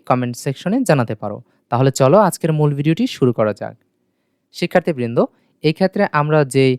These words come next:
টপিক নিয়ে আলোচনা করছি সে সকল টপিক যদি তোমাদের পরীক্ষার সিলেবাসে থেকে থাকে তাহলে সেগুলো অনুসরণ করার জন্য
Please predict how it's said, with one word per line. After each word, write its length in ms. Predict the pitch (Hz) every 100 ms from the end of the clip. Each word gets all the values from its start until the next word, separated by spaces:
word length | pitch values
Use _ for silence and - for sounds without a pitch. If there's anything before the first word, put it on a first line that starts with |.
| _ _ -
টপিক 280 | 139 170 170
নিয়ে 180 | 170 170
আলোচনা 400 | 131 123 131 180
করছি 380 | 175 185 175 - 185
সে 180 | - 147
সকল 320 | 139 165 175 170 165
টপিক 260 | 156 165 151
যদি 120 | 160 175
তোমাদের 300 | 170 170 170
পরীক্ষার 420 | 160 156 - 165
সিলেবাসে 360 | 135 151 180 220
থেকে 220 | 208 196
থাকে 260 | 190 180 190
তাহলে 340 | 185 139 131 131 - _ _
সেগুলো 300 | - 127 131 131 123 _ _
অনুসরণ 420 | 127 151 170 165 160
করার 200 | 156 147
জন্য 120 | 139